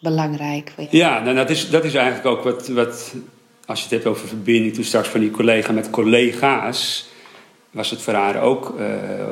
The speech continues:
Speaker 2: en, en voor mij ook, de verbinding weer met de natuur. Eh, de verbinding met de grond, maar dat klinkt misschien zweverig, maar de verbinding met de natuur. Dus de,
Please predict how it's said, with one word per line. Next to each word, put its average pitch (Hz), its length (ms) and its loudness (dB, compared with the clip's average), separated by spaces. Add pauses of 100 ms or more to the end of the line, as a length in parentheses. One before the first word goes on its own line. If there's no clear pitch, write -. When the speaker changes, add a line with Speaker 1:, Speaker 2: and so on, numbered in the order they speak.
(280)
Speaker 2:
en, 101 180 -6
en - 80 -8
voor - 140 -6
mij 104 260 0
ook, 120 260 -4 (100)
de 113 100 2
verbinding 101 460 0
weer 104 120 2
met 107 220 -2 (120)
de 107 120 0
natuur. 117 420 0 (280)
Eh, - 60 -8 (120)
de 113 60 -8
verbinding 95 340 -4
met 92 80 -10
de - 60 -14
grond, 120 440 0
maar 98 160 -2 (260)
dat 123 180 -14
klinkt 98 140 -2
misschien 101 260 -2
zweverig, 117 380 2
maar 151 80 0
de 160 80 -2
verbinding 160 360 0
met 95 100 -2
de 90 140 -4
natuur. 214 280 0
Dus 113 180 0
de, 101 140 0